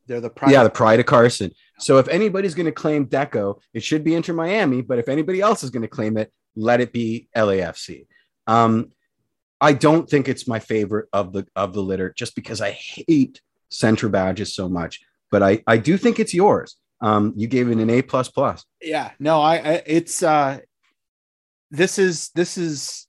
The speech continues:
Speaker 1: this is definitely one of the more striking kits on the planet. Never mind the league. Like, it's, it's, and
Speaker 2: Wow.
Speaker 1: it's, it's might be one of the better kits that have ever come out of M L S.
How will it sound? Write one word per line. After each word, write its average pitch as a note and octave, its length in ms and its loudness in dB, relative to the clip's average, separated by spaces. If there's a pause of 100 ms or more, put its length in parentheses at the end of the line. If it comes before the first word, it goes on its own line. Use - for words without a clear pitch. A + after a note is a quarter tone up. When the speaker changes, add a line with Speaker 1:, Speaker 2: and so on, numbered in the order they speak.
(140)
Speaker 1:
this D3+ 200 -6
is D#3+ 120 -2
definitely D#3 380 0
one C#3+ 200 0
of C#3+ 60 -2
the C#3 60 -2
more C3+ 160 -4
striking B2+ 500 -4
kits - 500 -8 (180)
on C3+ 160 0
the A2+ 60 -2
planet. B2+ 520 -2 (180)
Never B2+ 260 0
mind B2 220 0
the G#2+ 60 -6
league. G#2+ 520 -10
Like, A2+ 200 -6
it's, C3 260 0
it's, A#2+ 280 4
and D3 120 6
Speaker 2:
Wow. D3+ 40 6
Speaker 1:
it's, C3 200 -2 (680)
it's - 460 -2 (380)
might E3+ 220 4
be F3+ 80 8
one E3 160 6
of D#3 60 6
the D3+ 60 4
better C#3+ 420 2 (220)
kits - 220 -6
that C#3 80 0
have B2+ 120 0
ever C3 220 -4
come C3 180 -2
out B2 60 0
of A#2+ 80 -2
M A2+ 120 -4
L A2 120 -10
S. - 340 -14